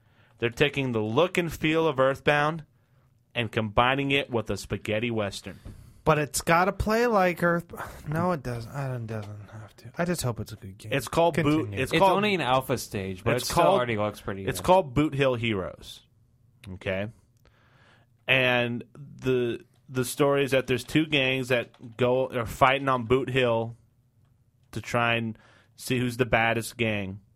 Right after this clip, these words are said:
Speaker 1: so to speak, right? And if you go to their Kickstarter and put in money, there's certain ranks,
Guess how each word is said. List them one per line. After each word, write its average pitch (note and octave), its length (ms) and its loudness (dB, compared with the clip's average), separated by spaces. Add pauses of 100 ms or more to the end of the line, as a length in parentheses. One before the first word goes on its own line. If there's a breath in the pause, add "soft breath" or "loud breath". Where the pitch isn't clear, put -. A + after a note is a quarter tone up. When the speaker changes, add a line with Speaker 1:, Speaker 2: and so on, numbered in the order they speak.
(100)
Speaker 1:
so A2 240 -2
to G2+ 60 -6
speak, F#2+ 400 -8
right? G2 260 -6 (1300 soft breath)
And B2 540 0 (100)
if B2 160 -2
you B2 80 -2
go C3 180 2
to E3 60 0
their D#3 140 0
Kickstarter A2+ 680 0
and A2+ 160 -4
put A#2+ 140 4
in A2+ 160 -2
money, B2 360 0
there's G#2 200 -2
certain B2 340 -2
ranks, A#2+ 680 -4